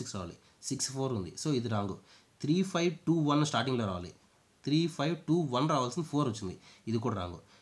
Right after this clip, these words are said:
త్రీ ఫైవ్ టూ వన్ ఫోర్ సిక్స్, త్రీ ఫైవ్ టూ వన్ ఫోర్ సిక్స్, ఇక్కడ చూడండి, త్రీ ఫైవ్ టూ వన్ సిక్స్ త్రీ వచ్చింది, ఫోర్ సిక్స్ రావాలి, సిక్స్ త్రీ వచ్చింది, ఇది రాంగ్ ఆన్సర్. So, ఆటోమేటిక్గా ఇదే కరెక్ట్ ఆన్సర్ అవుతుంది. కావాలంటే చెక్ చేసుకోండి.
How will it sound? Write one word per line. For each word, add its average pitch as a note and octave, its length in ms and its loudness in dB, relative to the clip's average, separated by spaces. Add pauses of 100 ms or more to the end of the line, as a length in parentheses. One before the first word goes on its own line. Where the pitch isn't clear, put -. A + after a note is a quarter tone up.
(260)
త్రీ D3+ 120 4 (100)
ఫైవ్ E3 160 4 (100)
టూ C3 80 2 (120)
వన్ A#2+ 120 2 (240)
ఫోర్ C#3 220 0
సిక్స్, - 180 -8 (140)
త్రీ C3+ 100 -2 (100)
ఫైవ్ C#3 180 -2
టూ A#2+ 100 -2
వన్ A#2 180 -2
ఫోర్ A2 200 -2
సిక్స్, - 200 -8 (540)
ఇక్కడ F3+ 160 4
చూడండి, D3 320 2
త్రీ D3+ 120 6 (100)
ఫైవ్ E3 220 0
టూ C#3+ 60 4 (100)
వన్ F3 100 0 (140)
సిక్స్ D3 200 -2
త్రీ F#3 180 4
వచ్చింది, G#2 220 -6 (120)
ఫోర్ D#3 220 2
సిక్స్ - 200 -6
రావాలి, F2 240 -4 (400)
సిక్స్ A2+ 200 -8
త్రీ C#3+ 100 2 (100)
వచ్చింది, G2 220 -6 (120)
ఇది C#3 160 0
రాంగ్ A2+ 220 2
ఆన్సర్. F#2+ 220 -10 (400)
So, F3 60 -4 (160)
ఆటోమేటిక్గా A#2+ 420 -2
ఇదే A#2 140 -2
కరెక్ట్ G#2 220 -8
ఆన్సర్ F#2+ 180 -10
అవుతుంది. F2+ 200 -12
కావాలంటే B2 240 -2
చెక్ - 120 -18
చేసుకోండి. E2+ 300 -14